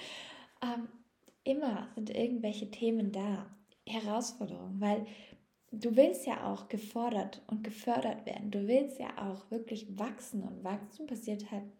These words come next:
nur, wenn wir auch neue Dinge ausprobieren und wenn wir Dinge machen, die wir selber noch gar nie gemacht haben oder die wir einfach jetzt anders machen. Da lernen wir daran. Das heißt, an sich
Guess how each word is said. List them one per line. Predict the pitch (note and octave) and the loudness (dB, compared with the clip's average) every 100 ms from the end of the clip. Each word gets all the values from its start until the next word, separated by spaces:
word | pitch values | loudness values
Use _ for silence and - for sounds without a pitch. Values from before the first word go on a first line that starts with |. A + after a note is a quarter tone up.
| G#3 | -2
nur, | G3+ | 0
wenn | G3+ F#3+ G3 | 0 -2 -2
wir | G#3 G#3 | -4 -4
auch | F#3 F#3+ - - - - _ | -4 -4 -4 -14 -20 -20 _
neue | G3+ G#3+ G3 F#3+ | 4 6 6 2
Dinge | F3+ F3+ - | -4 -6 -4
ausprobieren | C4+ E4+ - C4+ G#3 F#3+ F3+ F#3 - - - _ | -4 -4 -4 -2 0 -2 -4 -10 -20 -20 -20 _
und | G#3+ G#3 G3+ | 0 4 4
wenn | G3+ G3+ G3 | 2 0 0
wir | G3 F#3+ - | 0 -2 -6
Dinge | A3 A3+ B3 | -2 2 4
machen, | A3+ A#3+ - A3 | 4 2 0 0
die | G#3 | 0
wir | G3+ | 0
selber | G#3 G3+ G#3+ G#3 | 0 0 2 2
noch | G3+ - | 0 0
gar | F#3+ A3 | -2 -2
nie | D#4 | -2
gemacht | B3+ F3+ F3 - G#3 | -2 -2 -4 -8 -4
haben | G3+ | -2
oder | G#3 G3+ | -2 -2
die | G3 G#3 | -2 0
wir | G3+ G#3 | 2 0
einfach | G3 G3 G#3 | -2 -4 -8
jetzt | G3 G3+ G3+ - F3+ | -4 -4 -4 -8 -2
anders | A3 D4 C4+ - | 0 0 -2 -4
machen. | F#3 F#3 - - - _ _ _ _ _ _ _ _ _ _ _ _ _ _ _ _ _ - - _ - | -10 -10 -14 -18 -20 _ _ _ _ _ _ _ _ _ _ _ _ _ _ _ _ _ -20 -20 _ -8
Da | G#3 G#3 G3+ | -2 0 0
lernen | - G3 A3 C4 B3+ G3+ | 2 4 4 6 4 4
wir | F3+ | 0
daran. | F3 - - - - _ _ _ _ _ _ | -2 -10 -12 -12 -16 _ _ _ _ _ _
Das | G#3 | -2
heißt, | A3+ B3 - | 0 0 0
an | G3+ F#3+ | 0 2
sich | G#3 C#4 - - - | 6 6 6 -2 -14